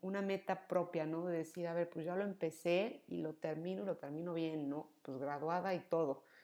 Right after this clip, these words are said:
con tesis y todo. <laughs> Entonces, en el transcurso de esto, que, pues, obviamente la maestría duró, pues, tres años y era de tiempo completo, tenía beca,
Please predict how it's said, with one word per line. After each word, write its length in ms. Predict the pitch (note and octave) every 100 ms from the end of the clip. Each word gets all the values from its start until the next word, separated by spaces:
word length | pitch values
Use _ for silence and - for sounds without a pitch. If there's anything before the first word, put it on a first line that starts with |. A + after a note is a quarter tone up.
| - - _ -
con 260 | E3 D#3
tesis 360 | D#3+ F#3+ F#3+ F#3
y 80 | F3+
todo. 380 | - C#4+ C#4 F#3+
<laughs> 340 | - G#3 - - - - - - -
Entonces, 380 | G3+ A#3 B3
en 100 | B3+
el 100 | A3
transcurso 480 | G#3 G#3+ - B3+ D#4
de 280 | D4 A3+ G3
esto, 320 | G3+ - G#3
que, 100 | G3+
pues, 300 | F3 - -
obviamente 380 | E3+ F#3+ F#3+ F#3+
la 100 | F3+
maestría 400 | D3+ D#3 F#3 F#3
duró, 480 | F3+ F3+ F3 E3+ - _ _ _
pues, 180 | - D3+
tres 280 | - G3+ E3+
años 580 | F#3 F3 E3 - - _ _ _ _ _ _ _ _ _
y 140 | E3 E3+
era 100 | F3+
de 100 | F3
tiempo 380 | F3+ F3+ G#3
completo, 600 | G3+ D#3+ D#3 F#3 F#3 E3+ F3+
tenía 260 | E3 E3+
beca, 480 | F3 F3+ F3 E3 A#3+